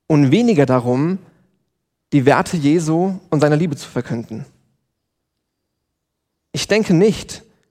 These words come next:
dass wir uns als Christen dieser Welt anpassen müssen,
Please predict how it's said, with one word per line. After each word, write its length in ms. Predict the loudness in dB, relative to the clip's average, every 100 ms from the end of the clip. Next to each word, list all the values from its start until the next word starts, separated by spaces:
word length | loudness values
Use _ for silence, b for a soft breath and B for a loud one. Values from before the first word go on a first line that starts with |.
| _ _ _ _ _ _ _
dass 220 | -4 -2 0
wir 140 | 0
uns 120 | 0
als 200 | -2 -4
Christen 400 | -2 -2 0 -2
dieser 240 | 2 2 2
Welt 200 | 0 -2
anpassen 480 | -8 -8 -8 -6
müssen, 380 | -10 -10 -12 -14